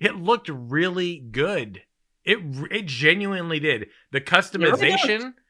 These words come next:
Speaker 1: for a mobile game, the customization options were really good.
Speaker 2: Yeah, considering where it's coming from and what it had
Speaker 1: Yes.
Speaker 2: available for resources, it was
Speaker 1: Yes.
Speaker 2: pretty, pretty impressive on
Speaker 1: Yes.
Speaker 2: paper.
Speaker 1: Uh, yes, until you go, "Oh, look,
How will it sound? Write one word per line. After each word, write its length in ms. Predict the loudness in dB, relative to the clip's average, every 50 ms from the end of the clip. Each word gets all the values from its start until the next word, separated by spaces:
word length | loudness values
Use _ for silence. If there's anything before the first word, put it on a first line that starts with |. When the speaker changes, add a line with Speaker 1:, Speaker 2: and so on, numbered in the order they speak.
| _ _ _ _ _ -6
Speaker 1:
for 100 | -2 -2
a 60 | 0
mobile 240 | 0 0 -2 -2 0
game, 180 | 0 0 0 0
the 80 | -2
customization 800 | -4 -4 -6 -6 -6 -8 -8 -8 -8 -6 -4 -6 -4 -4 -4 -4
options 380 | -2 -4 -4 -6 -8 -10 -8 -8
were 160 | -8 -8 -6
really 260 | -4 -2 -2 -2 -2
good. 380 | -4 -4 -4 -4 -4 -6 -8 _ _ _ _ _ _ _ _ _ _ _ _ _ _ -2
Speaker 2:
Yeah, 200 | 2 4 4 4
considering 1040 | 2 -2 -2 -2 -2 2 4 4 6 6 6 6 6 4 0 -2 -4 -6 -8 -8 0
where 180 | 2 4 4
it's 140 | 4 2 0
coming 320 | 2 2 2 4 4 2 0
from 380 | 2 2 4 4 4 4 2
and 100 | 0 0 0
what 140 | 0 0
it 80 | 0 2
had 140 | 0 0 0
Speaker 1:
Yes. 80 | 2
Speaker 2:
available 420 | 2 4 4 4 4 2 2 -2 -2
for 180 | -2 -2 -2
resources, 680 | 0 0 0 0 -2 -4 -2 -2 -2 -2 -2 -4 0 2
it 180 | 2 2 2 0
was 100 | -6 -12
Speaker 1:
Yes. 80 | -8
Speaker 2:
pretty, 260 | -8 -8 -6 -8 -12 -12 _ _ _ _ -6
pretty 220 | 0 2 2 2
impressive 640 | 2 0 -2 2 4 4 4 4 4 2 0 0 0
on 60 | -2 -2 -2 0 0 0
Speaker 1:
Yes. 60 | 0 -2
Speaker 2:
paper. 440 | -2 -2 -4 _ -8 -8 -8 -8 -12 _ _ _ _ _ _ _
Speaker 1:
Uh, 80 | -20 -18 -12
yes, 460 | -6 -6 -4 -4 -4 -6 -6 -12 -16 -8 -8
until 320 | -6 -6 -2 -2 -2 -2
you 200 | -2 -4 -8 -10
go, 500 | -8 -4 0 0 2 2 0 -2 -6 -8 -4
"Oh, 140 | -2 -2 0
look, 560 | -2 -2 -6 -4 -4 -4 -4 -6 -18 -20 _